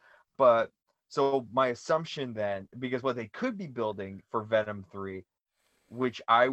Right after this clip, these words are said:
think would actually help them, and I still have not seen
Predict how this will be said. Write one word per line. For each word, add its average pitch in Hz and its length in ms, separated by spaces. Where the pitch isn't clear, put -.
think 127 240
would 117 140
actually 110 440
help 165 320
them, 104 400
and 117 120
I 117 60
still 208 240
have 175 180
not 151 220
seen 127 420